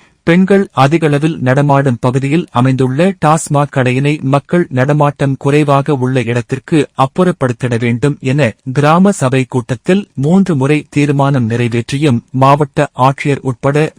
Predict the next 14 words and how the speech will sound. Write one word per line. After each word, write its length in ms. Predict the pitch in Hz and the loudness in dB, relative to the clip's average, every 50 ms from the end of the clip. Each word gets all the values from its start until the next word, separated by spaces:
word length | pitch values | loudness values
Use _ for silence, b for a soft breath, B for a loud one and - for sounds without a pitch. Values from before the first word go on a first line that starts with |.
| _ | _
தமிழ்நாடு 640 | - 147 139 151 175 180 175 165 151 147 147 160 165 - | -2 -2 0 2 2 2 2 2 0 0 0 -2 -4 -2
அரசு 500 | 127 120 120 123 - - 160 180 185 190 | -2 -2 0 -2 -2 0 0 0 0 -2
உரிய 360 | - 135 147 160 180 180 180 151 | -2 -2 0 0 2 0 0 0
நடவடிக்கை 600 | 127 120 123 131 131 139 139 131 _ 143 123 101 | 0 0 0 0 0 -2 -2 -2 _ -4 -4 -2
எடுக்கவில்லை 720 | 110 120 120 139 _ - 135 123 120 113 117 120 120 117 | -4 -4 -4 -4 _ -4 -4 -2 -2 -2 0 -2 -2 -2
என 280 | 110 123 127 135 131 - - _ | -2 -2 -2 -2 -2 -4 -6 _
குற்றம் 380 | - 151 143 _ - 139 120 120 - | -6 -6 -6 _ -2 -4 -2 -2 -2
சாட்டுகின்றனர். 640 | 131 117 117 - 120 101 117 120 135 127 135 131 120 107 _ _ _ _ _ _ _ _ _ _ _ _ _ _ _ _ _ | -4 -4 -2 -4 -4 -4 -2 -2 0 0 0 0 0 -4 _ _ _ _ _ _ _ _ _ _ _ _ _ _ _ _ _
அனைத்து 480 | - 135 160 180 208 220 202 - 208 190 | 0 2 4 4 4 2 2 0 0 0
தரப்பு 420 | - 147 139 143 _ - 151 143 | 0 -2 -2 -2 _ -2 -2 0
மக்களையும் 640 | 117 117 117 - - 135 127 127 120 139 143 127 110 | 0 -2 -2 -2 -2 -2 -2 0 0 0 -2 -2 -2
பாதிக்கும் 500 | 107 123 123 131 131 139 _ - 143 139 127 _ - | 0 2 2 2 0 -2 _ -2 -2 -2 -2 _ -2
டாஸ்மாக் 420 | 131 147 156 - - 143 143 143 | -2 -2 -2 -2 -2 -2 -2 -2
கடையை 420 | - - 131 120 123 127 147 147 | -2 -4 -2 -2 0 0 -2 -2